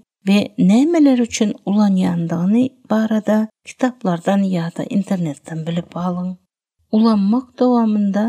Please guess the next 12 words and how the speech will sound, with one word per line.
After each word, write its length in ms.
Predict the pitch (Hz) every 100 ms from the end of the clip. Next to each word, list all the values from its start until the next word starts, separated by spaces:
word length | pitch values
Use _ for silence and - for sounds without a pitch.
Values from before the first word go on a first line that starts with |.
| 262 - -
уңайсызлык 880 | 226 233 220 185 - 180 202 240 -
төрәтмәслек 920 | - 226 214 - - 180 175 - 240
өчен 400 | 302 302 214 208 - _
вә 340 | - 214 214 - _
уңайсыз 720 | - 220 214 202 175 - 269 240
ягъдая 540 | 233 220 214 208 208
төшеп 340 | 196 - -
калмаслык 720 | - 180 180 175 170 - 226 269
өчен 400 | - 233 226 226 _ _ -
өңеннән 680 | 269 254 202 185 208 220 220
мәшгульләнеп 760 | 233 - - 180 165 156 170 -
күрең. 420 | 175 170 175